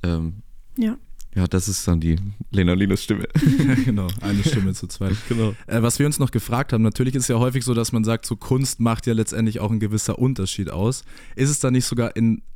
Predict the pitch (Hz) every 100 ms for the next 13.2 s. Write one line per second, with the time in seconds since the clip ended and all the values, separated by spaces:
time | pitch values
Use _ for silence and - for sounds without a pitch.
0 | - - 135 139 120 113 113 110 107 -
1 | - 135 165 139 - 131 123 - 117 120
2 | 117 110 117 107 117 139 117 - 110 117
3 | 131 - 190 - - - - - - 269
4 | 214 214 - 240 233 240 233 - - -
5 | - 233 247 247 240 - 254 247 233 233
6 | 233 240 262 233 233 247 247 254 - 247
7 | 254 254 - - - _ - 240 240 -
8 | 269 269 269 - 285 247 240 233 254 -
9 | - 247 - 269 277 277 277 269 269 254
10 | 240 254 254 262 269 302 - - - 113
11 | 98 233 233 233 226 - 190 214 214 214
12 | - 220 220 208 208 220 208 208 214 214
13 | 208